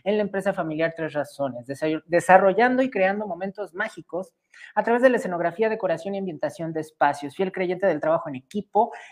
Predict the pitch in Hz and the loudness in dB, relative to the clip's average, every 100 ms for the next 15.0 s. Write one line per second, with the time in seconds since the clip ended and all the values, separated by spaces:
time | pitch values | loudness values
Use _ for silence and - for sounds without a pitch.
0 | - 214 294 240 180 160 160 - 165 185 | -4 2 4 6 4 2 -2 0 2 2
1 | 170 180 185 190 170 143 143 - 170 170 | 2 0 0 2 4 2 -2 -2 -2 -2
2 | 139 139 208 - 233 - 139 139 - - | -8 -8 -8 -6 -10 -10 -10 -8 -10 -16
3 | - - 175 190 226 233 226 180 160 165 | -20 -6 0 2 4 2 2 0 0 -2
4 | 170 202 214 208 208 165 - 151 _ 294 | -2 0 0 0 0 0 -2 -14 _ 0
5 | 285 156 - - - 165 160 190 185 233 | 2 0 -2 -14 -6 -4 -2 0 2 0
6 | 233 220 214 202 220 220 220 180 156 190 | -2 -2 0 2 2 2 -2 -2 -6 -8
7 | 208 190 170 160 165 165 196 196 202 165 | -4 -2 -2 -4 -4 -2 0 0 -2 -2
8 | 165 185 196 196 175 185 196 190 220 220 | 0 4 4 2 0 -2 -4 -4 -4 -4
9 | - 156 156 151 156 - 208 202 - - | -6 -6 -6 -8 -10 -8 -8 -8 -14 -2
10 | 277 240 185 165 220 208 - 170 262 233 | 0 2 0 0 -2 -2 -6 -8 0 2
11 | 220 - 170 - 220 220 214 208 220 - | 2 0 -4 -4 -4 -2 2 2 2 -4
12 | - 277 208 160 208 190 208 202 _ - | -4 2 2 2 0 0 0 -4 _ -12
13 | 190 - 117 120 - 151 156 - 190 190 | -10 -8 -8 -8 -10 -6 0 2 4 2
14 | 180 175 214 214 190 185 147 151 180 185 | 2 2 2 0 -4 -4 -4 0 2 0